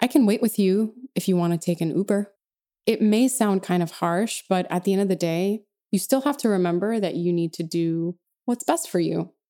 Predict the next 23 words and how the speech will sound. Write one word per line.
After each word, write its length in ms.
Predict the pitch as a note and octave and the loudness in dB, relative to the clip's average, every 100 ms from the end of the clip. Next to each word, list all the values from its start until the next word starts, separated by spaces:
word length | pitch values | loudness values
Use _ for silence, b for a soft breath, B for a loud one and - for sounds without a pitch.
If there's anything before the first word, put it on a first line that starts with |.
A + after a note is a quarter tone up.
| - | -2
You 100 | G3 | 0
don't 340 | F#3 A#3 A#3+ | 2 2 2
want 220 | G#3 G3+ | 2 0
to 80 | F#3+ | -2
fall 360 | F3 - E3+ F3 | -2 -2 0 0
into 200 | F3 E3+ | -2 -2
the 120 | F3 | -4
trap 400 | - - D3+ - | -6 -8 -8 -4
of 160 | F3+ E3+ | -4 -2
becoming 560 | F3+ - E3 E3 E3 | -4 -2 -2 0 -2
a 100 | E3 | -4
people 340 | E3 - F3+ - | -6 -6 -6 -8
pleaser. 460 | - - - - - _ _ _ - | -8 -8 -8 -10 -14 _ _ _ 0
Now 200 | A#3 C#4+ | 2 2
that 100 | F#4 | 2
we've 200 | C4+ - | 2 0
talked 240 | G3+ G3+ | -2 0
about 200 | G3 F#3+ | 0 0
the 60 | F3+ | -2
steps 360 | - E3+ - | -2 -2 -4
to 80 | - | -4
being 240 | E3+ E3 - | 0 0 0
honest, 580 | E3 D#3 E3 - - | -2 -2 -4 -8 -10